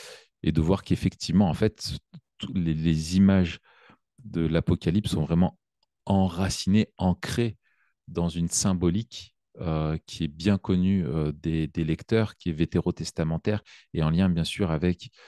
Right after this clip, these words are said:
avec, euh, avec l'alliance, avec le sacrifice, avec, euh, avec le temple, avec, euh, toutes ces symboliques qui sont bien connues et qui ont du sens, euh, et,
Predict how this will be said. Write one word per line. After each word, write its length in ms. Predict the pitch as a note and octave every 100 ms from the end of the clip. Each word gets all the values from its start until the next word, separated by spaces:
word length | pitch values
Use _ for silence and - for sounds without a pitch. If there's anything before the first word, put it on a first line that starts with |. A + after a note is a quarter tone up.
| - _ _
avec, 400 | F2+ E2 E2 -
euh, 360 | E2+ D#2 D#2 D2+ -
avec 360 | D2+ E2 -
l'alliance, 540 | E2 D#2+ E2 G2 G#2 D#2
avec 260 | D2+ -
le 60 | D#2+
sacrifice, 720 | - F2 F2 - G2 G2 -
avec, 360 | D2+ D#2+ - D#2
euh, 160 | D#2 E2 - - - _ -
avec 280 | D2+ D#2 -
le 80 |
temple, 440 | - G2 F#2+ F#2 D#2+
avec, 280 | D#2 - D#2+
euh, 120 | D2+
toutes 240 | - -
ces 160 | - E2+
symboliques 460 | - E2+ E2+ F#2+
qui 100 | -
sont 160 | E2 D#2+
bien 280 | D2+ G2 F#2+
connues 340 | - F2+ G#2
et 40 | F2+
qui 160 | -
ont 80 | E2
du 160 | D2 E2
sens, 460 | - A2+ G#2 - -
euh, 280 | D#2 D2+ D2 - - - _ _
et, 320 | - D#2 D2+